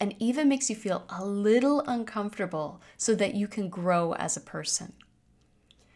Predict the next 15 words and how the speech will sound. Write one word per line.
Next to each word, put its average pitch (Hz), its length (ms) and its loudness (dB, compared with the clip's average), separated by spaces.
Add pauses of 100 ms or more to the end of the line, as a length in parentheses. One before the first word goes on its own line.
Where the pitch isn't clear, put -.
(480)
Don't 233 300 2
let 262 200 2
your 233 120 0
preset 196 680 0
thoughts - 520 -4
and 196 120 -4
ideas 180 460 0
of 185 100 -2
how - 140 -2
to 175 80 -2
talk 165 340 -4
about 175 240 -4
cancer 151 380 -8
control 156 500 -10
you. 151 280 -16